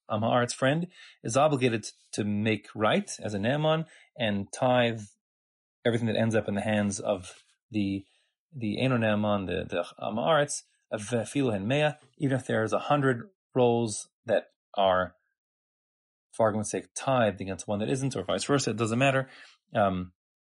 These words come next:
he has to tithe everything that ends up in the hands of the Amaretz. Here the point of Afilu Hen Mea is one might have thought that since there's a hundred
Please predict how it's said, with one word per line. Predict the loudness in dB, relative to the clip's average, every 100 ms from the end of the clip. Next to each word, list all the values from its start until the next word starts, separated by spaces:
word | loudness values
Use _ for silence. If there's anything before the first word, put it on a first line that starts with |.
| _ _ _ -14
he | -2 0
has | 0
to | -2
tithe | 2 2 4
everything | 0 -2
that | -2
ends | -2
up | -4 -8 _ _ _ _ _ _ _ -4
in | 0
the | 0
hands | 0 -2
of | -4
the |
Amaretz. | -4 -2 -2 -4 -12 -20 -20 -2
Here | 2
the | 2
point | 2 -2 -2
of | -6
Afilu | -4 -2 -2 -2 -4 -4
Hen | -2 0
Mea | 2 2 2 -4 -20 -6
is | -2 -2
one | 0 0
might | 2 0
have | -2 0
thought | 4 4 2
that | -4
since | -2 -2 -2 -4 -10 -20 _ -4
there's | -2 0
a | -2 0
hundred | 0 2 0 0